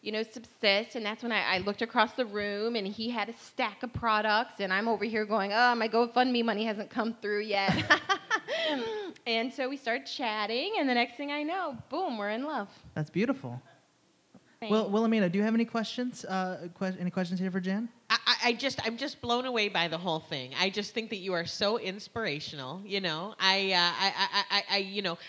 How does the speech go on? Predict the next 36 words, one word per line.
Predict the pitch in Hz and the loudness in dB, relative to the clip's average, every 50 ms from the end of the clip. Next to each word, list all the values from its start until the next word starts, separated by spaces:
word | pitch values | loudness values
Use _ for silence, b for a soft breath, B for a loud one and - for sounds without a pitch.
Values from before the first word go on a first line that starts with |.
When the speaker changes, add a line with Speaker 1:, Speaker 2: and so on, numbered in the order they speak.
| B - | B -6
Speaker 3:
I, | 202 208 110 | -6 -4 -2
I, | 185 208 196 165 | -2 -2 0 -2
I | 202 | -2
look | 208 247 247 - | -2 -2 2 2
up | 254 247 - - | 0 0 0 -4
to | - | -4
you | 220 208 | -2 -2
so | - - - 226 226 | -2 0 -2 -2 0
much, | 226 196 151 175 196 - - - - - | 0 -2 -2 -2 -2 -4 -8 -8 -4 -4
and, | 196 190 | -4 -2
you | 196 190 | -2 -2
know, | 185 185 | -2 0
hearing | 190 233 240 247 247 | 0 0 0 0 0
that | 240 220 | -2 -4
you | 170 185 | -2 0
got | 208 208 208 202 - | 2 4 4 4 2
an | 208 196 185 | -2 -4 -4
associate's | 175 - - - - 269 - - 208 170 165 160 - | -6 -2 2 2 2 2 2 -2 -4 -6 -6 -6 -8
degree, | - 190 170 180 175 170 170 190 240 - | -8 -8 -4 -2 -2 -2 -2 -2 -4 -2
I | - 196 | -2 0
Speaker 2:
Yeah. | 160 180 | 4 4
Speaker 3:
feel | 226 254 | 4 4
like | 240 - 214 | 4 2 0
I'm | 202 226 | -2 -4
sitting | 277 - 359 302 | -4 2 4 6
Speaker 1:
Well, | 294 254 240 | 6 6 4
Speaker 3:
next | 226 233 277 | 8 12 12
Speaker 1:
oh, | 285 285 | 12 12
Speaker 3:
to | - | 12
Albert | 214 294 285 262 | 10 10 12 12
Speaker 1:
almost. | 226 214 202 208 202 | 10 10 8 8 6
Speaker 3:
Einstein | 214 226 240 247 269 247 - - 180 151 - - | 6 4 4 2 -2 -6 -4 -2 0 2 4 4
Speaker 1:
<laughs> | - 415 - | 4 4 4
Speaker 3:
here. | 196 170 175 190 | 4 6 8 8
Speaker 2:
Almost, | 208 208 170 143 135 - - - | 10 10 8 6 4 0 -2 4
almost | - 180 185 170 151 | 6 6 8 8 6